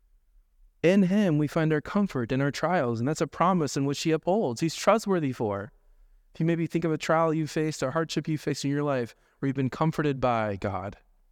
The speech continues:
that's him delivering on his promise. He's trustworthy. He promised all things will work for the good for his children, Romans eight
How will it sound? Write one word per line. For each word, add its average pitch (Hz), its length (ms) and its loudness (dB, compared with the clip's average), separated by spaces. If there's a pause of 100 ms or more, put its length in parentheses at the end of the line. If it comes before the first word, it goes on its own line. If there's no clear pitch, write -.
(880)
that's 143 260 2
him 156 160 2
delivering 139 540 2
on 120 140 2
his 131 120 -2
promise. 147 440 -2
He's 113 120 -2
trustworthy. 110 680 0 (1200)
He - 80 -4
promised 165 300 4
all 175 160 4
things 175 240 2
will 151 80 0
work 160 160 0
for 165 140 -2
the 143 100 -2
good 135 400 0
for 139 160 -4
his 139 240 -6
children, 131 580 0
Romans 123 320 0
eight 127 220 -2